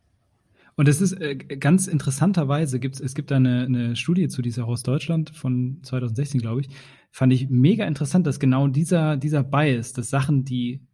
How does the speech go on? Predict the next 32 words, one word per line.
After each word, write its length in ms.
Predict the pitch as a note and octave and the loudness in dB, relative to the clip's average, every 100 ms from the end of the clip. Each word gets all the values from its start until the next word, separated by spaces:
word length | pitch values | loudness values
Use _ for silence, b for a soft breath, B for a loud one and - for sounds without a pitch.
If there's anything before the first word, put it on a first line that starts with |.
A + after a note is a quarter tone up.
| _ - | _ 2
in 120 | C3+ | 4
der 100 | A#2+ | 4
Nähe 260 | C3 G#3 | 4 2
liegen, 460 | D#3 B2+ B2 E3+ F#3+ | 0 -2 -2 -2 -2
die, 280 | B2+ A#2 - | -2 -6 -6
die 120 | A#2 | -12
greifbar 440 | - C#3 F3 - | -2 0 0 -2
sind, 220 | A#2+ B2+ C3+ | -2 0 -2
einen 80 | |
größeren 420 | B2 C3+ C3+ C#3 B2 | 0 0 0 0 0
Wert 160 | C3+ | 0
haben 200 | C3+ B2+ | 0 0
als 180 | A#2 A#2+ | -2 -4
in 160 | B2+ A#2+ | -4 -2
der, 260 | A#2 A#2 | -4 -4
in 60 | B2 | -4
der 100 | A#2 | -4
Zukunft 580 | - F#3+ D#3 B2+ - - | -2 0 0 -2 -8 -12
liegende 420 | B2 A#2+ B2 A2 | -6 -2 -2 -2
Werte. 380 | A2 A#2 - E3 B B B B _ - | -6 -6 -4 -6 B B B B _ -2
Ähm, 240 | C#3 C3 | 4 4
das 260 | C3 C3 - _ | 4 -2 -6 _
f-, 120 | - - | -20 -12
verstärkt 720 | - C3+ - C#3+ F#3 - - | -4 -2 0 2 2 -2 -6
sich, 160 | E3+ | -6
äh, 60 | D3 | -2
es 180 | D3 C#3 | -2 -2
verstärkt 440 | C3 - D3+ E3+ | -4 -2 -4 -4
ein 100 | C#3+ | -4
verstärkter 480 | C3 B2+ D#3+ D3 C3+ | -4 -6 -6 -8 -8
Aspekt 420 | C3 - C#3+ - | -10 -8 -8 -6
bei, 260 | - C3 | -4 -2